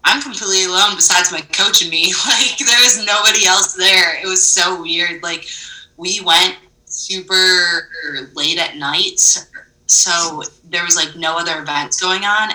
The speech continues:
and it was just, like, it was, it was so weird. It was something I've never experienced before. I mean, like,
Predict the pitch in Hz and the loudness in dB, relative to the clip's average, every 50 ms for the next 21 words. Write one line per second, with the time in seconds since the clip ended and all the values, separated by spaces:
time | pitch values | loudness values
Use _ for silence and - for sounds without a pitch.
0 | - - 160 151 139 - _ _ _ _ _ _ _ _ _ _ _ _ _ _ | -4 -4 -6 -6 -8 -14 _ _ _ _ _ _ _ _ _ _ _ _ _ _
1 | _ _ _ 160 175 185 185 - - - - 170 147 131 - - _ _ _ _ | _ _ _ -4 -4 -2 0 2 2 2 2 2 0 -2 -4 -12 _ _ _ _
2 | _ _ _ 143 156 160 156 147 - - - - - 151 165 156 143 139 - - | _ _ _ -6 -6 -2 0 0 0 0 -4 -6 -6 -4 -4 0 2 2 4 4
3 | 147 147 147 147 147 143 143 143 143 143 - 180 185 185 - 170 170 170 - _ | 2 0 0 -4 -6 -6 -6 -6 -6 -2 -2 0 2 4 2 2 0 -2 -6 _
4 | _ _ 160 160 156 160 160 156 151 151 - 156 151 151 156 151 - 156 151 - | _ _ -8 -6 -4 -4 -4 -2 0 0 -2 -2 -6 -4 -4 -4 -4 -4 -6 -4
5 | 156 151 151 156 160 156 156 156 156 151 - | -4 -4 -4 -4 -6 -8 -6 -4 -4 -6 -6